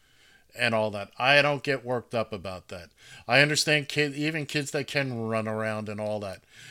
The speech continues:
They gotta burn off a little bit of energy. Mommy and daddy should have, you know, doped them up before they got on the plane. But, you know, there comes a point. There comes a point.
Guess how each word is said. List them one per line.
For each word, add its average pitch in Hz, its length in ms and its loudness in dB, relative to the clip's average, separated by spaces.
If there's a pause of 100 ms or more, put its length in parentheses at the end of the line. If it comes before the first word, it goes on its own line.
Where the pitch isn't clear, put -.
(120)
They 135 120 4
gotta 147 180 8
burn 131 320 2
off 127 220 4
a 127 40 -2
little 113 220 -2
bit 110 160 2
of 104 100 -8
energy. 104 460 -4 (140)
Mommy 127 340 2
and 131 140 -2
daddy 131 260 4
should 120 200 -4
have, 104 220 -6 (640)
you 123 120 -2
know, 107 160 0 (120)
doped 139 220 4
them 120 160 2
up 123 140 2
before 117 360 0
they 104 120 -2
got 95 200 -6
on 92 140 -8
the 92 80 -12
plane. 92 320 -12 (1700)
But, 120 280 0
you 156 120 2
know, 123 120 6
there 147 160 6
comes 131 320 4
a 185 40 2
point. 135 520 0 (760)
There 139 180 4
comes 123 340 -2
a 180 60 -2
point. 127 400 -4